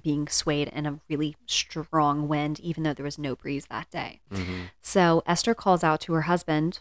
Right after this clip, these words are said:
Speaker 1: um, who came from the other room, and they said, "Do you see that?" And he only saw the trees swaying.
Speaker 2: Mm-hmm.
Speaker 1: So he didn't see, like, the figure swaying the trees,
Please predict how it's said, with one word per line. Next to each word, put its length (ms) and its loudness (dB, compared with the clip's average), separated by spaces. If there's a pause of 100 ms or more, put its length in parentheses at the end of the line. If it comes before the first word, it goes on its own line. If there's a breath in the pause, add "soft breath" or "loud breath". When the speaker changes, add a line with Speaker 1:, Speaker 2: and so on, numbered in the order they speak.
(160)
Speaker 1:
um, 300 4
who 140 2
came 260 0
from 140 -2
the 100 2
other 160 0
room, 300 2
and 100 2
they 80 0
said, 240 -6
"Do 140 -6
you 80 0
see 180 -2
that?" 300 0
And 180 -2 (100)
he 200 -4
only 260 0
saw 180 -2
the 120 -10
trees 280 -10
swaying. 540 -10 (320)
Speaker 2:
Mm-hmm. 400 -4
Speaker 1:
So 140 -8
he 80 0
didn't 200 -2
see, 280 0
like, 200 -2
the 80 -8
figure 320 -8
swaying 480 -4
the 60 -4
trees, 500 -6